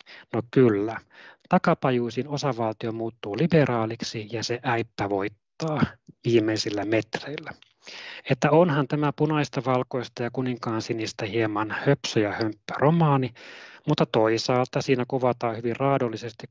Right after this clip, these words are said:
kuuluisuuksien julkista elämää ja sen etuoikeutetun aseman kääntöpuolta. Ja kyllähän siinä amerikkalaisella tavalla ujutetaan mukaan myös vähemmistöjen historiaa ja kerrotaan, että niin kuninkailla kuin Yhdysvaltain perustajillakin on ollut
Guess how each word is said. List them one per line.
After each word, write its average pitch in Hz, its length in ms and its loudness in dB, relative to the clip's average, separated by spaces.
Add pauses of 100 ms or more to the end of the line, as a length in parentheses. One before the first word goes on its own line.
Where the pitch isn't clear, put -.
kuuluisuuksien 131 840 -2
julkista - 440 0 (520)
elämää 131 340 2
ja 117 80 0
sen 113 280 -2 (100)
etuoikeutetun 117 920 -2
aseman 107 420 -4
kääntöpuolta. 135 840 -2 (640)
Ja 120 80 0
kyllähän 143 340 4
siinä 135 260 0
amerikkalaisella 120 600 -2
tavalla 113 520 -4
ujutetaan 117 520 -2
mukaan 113 360 -2
myös 110 240 -4
vähemmistöjen 117 580 0
historiaa 113 680 -2 (500)
ja 147 100 0
kerrotaan, 131 500 4
että 117 400 -4
niin 110 220 -4
kuninkailla 131 680 0
kuin 135 220 0
Yhdysvaltain 127 640 -2
perustajillakin 123 800 0 (160)
on 143 160 -2
ollut 143 320 4